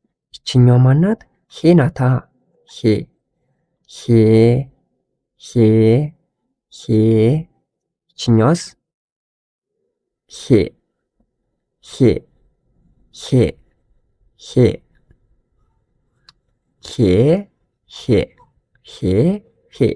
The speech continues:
ወደ ስድስተኛው ፊደል ደርሰናል። ወደ ስድስተኛው ፊደል ደርሰናል ቤተሰቦች። ይችኛዋ ማናት? ህ ናት። ህ፣ ህ፣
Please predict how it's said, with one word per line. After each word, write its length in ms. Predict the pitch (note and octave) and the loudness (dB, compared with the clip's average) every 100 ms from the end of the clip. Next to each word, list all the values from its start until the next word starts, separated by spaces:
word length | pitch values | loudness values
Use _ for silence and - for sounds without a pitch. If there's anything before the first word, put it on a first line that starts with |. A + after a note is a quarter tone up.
| - _ _ _ _ _ _ _ _ _ - | -8 _ _ _ _ _ _ _ _ _ -4
ወደ 140 | A2 A#2 | -2 -2
ስድስተኛው 580 | - - - A2 A2 | -4 -12 -6 -4 -2
ፊደል 260 | A#2 - A2+ | -4 -4 -4
ደርሰናል። 480 | A#2 A2+ C#3 D3+ F#3+ - _ _ _ B2+ | -4 -6 -4 -4 -4 -8 _ _ _ -12
ወደ 80 | B2 | -12
ስድስተኛው 600 | - - - G#2+ G#2+ A2 - | -12 -20 -8 -4 -2 -4 -8
ፊደል 280 | - B2 A#2+ | -6 -6 -4
ደርሰናል 400 | A2+ - G#2+ A#2 | -4 -4 -4 -4
ቤተሰቦች። 600 | C3 - C3 C#3+ F3+ F3+ - - _ _ _ _ _ | -4 -8 -8 -4 -4 -4 -8 -20 _ _ _ _ _
ይችኛዋ 420 | - - A#2+ A2+ | -6 0 2 4
ማናት? 420 | A#2 B2 E3 F#3 - _ _ _ _ _ | 2 2 0 -2 -8 _ _ _ _ _
ህ 320 | - - D3 B2+ | -20 -4 0 0
ናት። 240 | F#2+ - - _ _ _ _ _ _ _ | 0 -8 -20 _ _ _ _ _ _ _
ህ፣ 280 | - - C#3 - _ _ _ _ _ _ _ _ | -12 -2 0 0 _ _ _ _ _ _ _ _
ህ፣ 60 | _ | _